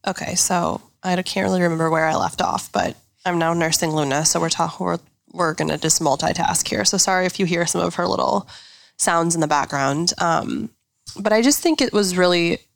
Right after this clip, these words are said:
it did something for me to read that article and realize, like, I can still love being a mom and be really tired. And I can still love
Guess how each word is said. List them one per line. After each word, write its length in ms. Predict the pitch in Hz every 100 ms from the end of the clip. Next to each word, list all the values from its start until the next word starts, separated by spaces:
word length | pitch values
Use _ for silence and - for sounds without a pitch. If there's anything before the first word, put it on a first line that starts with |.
| _
it 100 | 202
did 160 | 196 202
something 280 | 240 220 208
for 140 | 190
me 140 | 180 175
to 80 |
read 200 | 160 160
that 140 | 165 156
article 420 | 147 147 156 165
and 100 | 151
realize, 520 | 147 147 143 143 151
like, 320 | 151 143 143 - _ _ -
I 120 | 175
can 200 | 180 208
still 300 | 190 - 190
love 540 | 175 165 160 156 160 - - _ _ _ _
being 260 | 170 165 160
a 40 |
mom 520 | 151 139 135 143 165 190 _ 175
and 160 | 170
be 160 | 175 165
really 400 | 156 156 151 151
tired. 500 | - 131 82 - -
And 120 | 175
I 80 | 175
can 160 | 208 196
still 280 | - 196
love 540 | 180 165 165 160 160